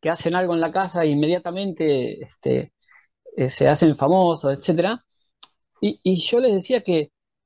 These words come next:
el, el haber trabajado el, el, el circuito, digamos,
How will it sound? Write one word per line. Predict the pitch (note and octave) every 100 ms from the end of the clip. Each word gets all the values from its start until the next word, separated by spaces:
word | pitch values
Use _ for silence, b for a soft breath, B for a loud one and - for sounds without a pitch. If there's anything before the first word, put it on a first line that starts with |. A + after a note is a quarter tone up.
| _ _
el, | C#3 -
el | -
haber | C#3+ G#3+
trabajado | B3 F3 D#3 C3+ G#3 F#3 C#3+ C3 C3+ - -
el, | B2+ C3
el, | C3 B2+ B2 B2+ C#3+
el | A#2
circuito, | - C#3 D3+ D#3+ A3+ F#3 D#3+ D3+ D3+ C#3+ b -
digamos, | C3+ C#3 C#3+ D3